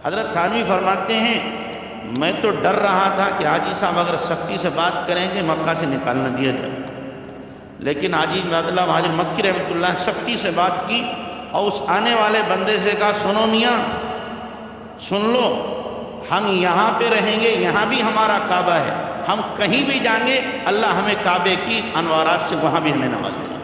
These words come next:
हम अल्लाह को मानने वाले हैं और अल्लाह किसी जगह का पाबंद नहीं है। काबे की तजल्लियात अल्लाह हमें दूसरे जगह भी देगा।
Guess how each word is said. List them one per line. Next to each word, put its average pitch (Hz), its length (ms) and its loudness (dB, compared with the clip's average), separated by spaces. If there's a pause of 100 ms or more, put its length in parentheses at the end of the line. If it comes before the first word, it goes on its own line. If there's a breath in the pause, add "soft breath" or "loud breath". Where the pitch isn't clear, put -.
(1400)
हम 247 340 0
अल्लाह 202 680 4
को 285 140 2
मानने 226 420 2
वाले 180 260 2
हैं 156 760 -2
और 160 260 0
अल्लाह 165 300 0
किसी - 520 -4
जगह 165 340 2
का 139 80 0
पाबंद 160 760 -2 (840)
नहीं 120 160 -6
है। 82 160 -10 (960)
काबे 226 340 2
की 226 200 -2
तजल्लियात 196 920 2
अल्लाह 208 280 2
हमें 202 480 0
दूसरे 277 300 0
जगह 233 320 2
भी 196 100 2
देगा। 151 300 4